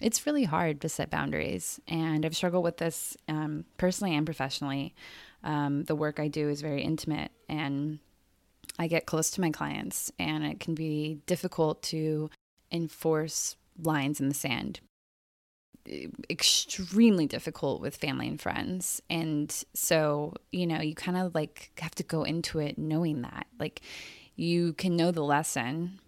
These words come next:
but that doesn't mean that it's easy. <laughs> There's a meditation that I've practiced before that I like. It goes like this. "I think of the space around me as an eggshell,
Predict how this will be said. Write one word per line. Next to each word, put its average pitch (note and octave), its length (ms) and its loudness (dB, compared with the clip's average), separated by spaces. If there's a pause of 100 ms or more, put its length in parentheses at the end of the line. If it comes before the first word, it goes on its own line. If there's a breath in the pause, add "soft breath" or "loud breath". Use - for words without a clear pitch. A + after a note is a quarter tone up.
(200)
but D3 360 4
that - 260 -6
doesn't E3 180 2
mean D#3+ 140 4
that D3 100 4
it's C#3 140 -2
easy. E3 440 8 (220 loud breath)
<laughs> - 220 -16
There's F#3 200 6
a G3 40 4
meditation F3+ 560 4
that D3+ 100 4
I've D3 140 2
practiced C#3+ 420 -2
before D3+ 320 -2
that - 120 0
I - 120 0
like. - 400 -2 (960)
It F3+ 60 2
goes D#3+ 180 2
like D3+ 160 0
this. - 300 -4 (500 loud breath)
"I F3+ 140 6
think F#3 240 4
of F#3+ 160 4
the G3 80 2
space F3 400 0
around E3 320 4
me G3+ 260 2 (400)
as E3 200 2
an E3 160 2
eggshell, - 500 0